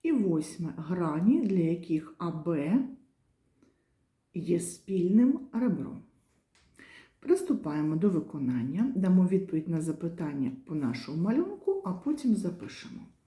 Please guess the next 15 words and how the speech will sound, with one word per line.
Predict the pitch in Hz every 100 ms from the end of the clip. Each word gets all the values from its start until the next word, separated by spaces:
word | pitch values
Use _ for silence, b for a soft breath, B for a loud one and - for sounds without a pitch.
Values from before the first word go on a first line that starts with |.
| B B B B B B
Завдання | 165 185 226 339 285
перше. | - 151 - - 147
Назвати | 165 165 165 151 135 135 - 294
усі | - 180 175 - 160 - -
грані | 156 165 131 127 175 294 -
цього | - 156 156 202 247
паралепіпеда. | - 175 196 156 131 - - - - - _ _ b b b b b b -
Пар-, | 320 349 -
у | 214
паралепіпеда | 285 269 208 190 143 - 156 240
всього | 247 - 214 165 151 -
шість | - - 196 175 - -
граней, | 156 160 - - 147 254 - - _ _ _ b b b b b b _ _ _ _ _ _
по | 214 180 131 -
дві | 147 170 185 262 -